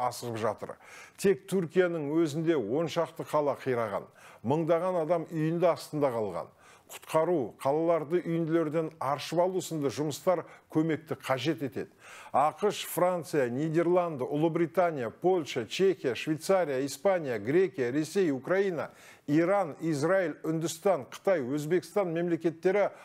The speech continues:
алғашқы күннен көмектерін ұйымдастыруға кірісті. Өзге елдер де көмек көрсетуге дайын екендерін білдірді.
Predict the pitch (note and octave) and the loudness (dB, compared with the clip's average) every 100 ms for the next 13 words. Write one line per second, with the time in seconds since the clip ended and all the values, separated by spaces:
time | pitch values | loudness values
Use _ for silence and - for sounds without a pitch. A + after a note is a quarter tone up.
0 | - - D3 F3 D#3 E3 - F#3+ - D#3+ | -6 2 2 2 0 0 0 -2 -2 -2
1 | E3+ F3+ C3+ D3+ E3+ D#3 - D#3+ D#3+ D#3 | 0 0 0 0 0 -2 -2 -2 -2 -2
2 | D3+ C#3+ - C#3+ C3+ A#2+ - A2+ - F#2 | 0 0 -2 -2 0 -2 -2 -8 -6 -8
3 | D2+ _ _ _ _ _ _ - - - | -8 _ _ _ _ _ _ -20 -20 -20
4 | - - - - - - - - C#3 F#3 | -20 -20 -20 -20 -20 -20 -20 0 4 4
5 | D3 F3+ A3+ D#3 F3 F3+ G3 F#3 F3+ - | 2 0 2 4 2 4 2 4 0 2
6 | E3+ F#3 E3+ E3+ D#3+ E3+ C#3 D3+ C3 C3 | 2 2 0 0 2 0 0 0 0 2
7 | C3+ E3+ F3+ E3+ E3 D3+ C#3 B2+ A#2+ A#2+ | 2 2 0 -2 0 0 2 0 0 -2
8 | A2 G#2+ F#2 | -2 -4 -4